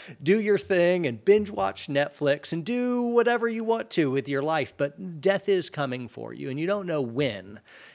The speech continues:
And so, uh, the soldier doesn't have the luxury of that. If you, if you find anyone that's ever had near-death experiences,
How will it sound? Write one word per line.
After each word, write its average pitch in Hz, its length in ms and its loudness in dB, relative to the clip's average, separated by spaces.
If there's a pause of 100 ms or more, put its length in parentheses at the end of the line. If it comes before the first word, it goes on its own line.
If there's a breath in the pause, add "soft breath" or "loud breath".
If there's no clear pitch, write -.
And 147 160 0
so, 160 640 0
uh, 151 460 -4
the 147 160 -8
soldier 190 400 0
doesn't 143 260 -2
have 131 180 -6
the 135 80 -6
luxury 113 560 -8
of 101 140 -16
that. 101 200 -12
If 117 140 -14
you, 170 80 -2
if 156 260 -6
you 147 100 -2
find 151 360 -4
anyone 185 360 0
that's 135 160 -6
ever 131 140 -4
had 123 200 -6
near-death 131 420 -4
experiences, 151 720 -2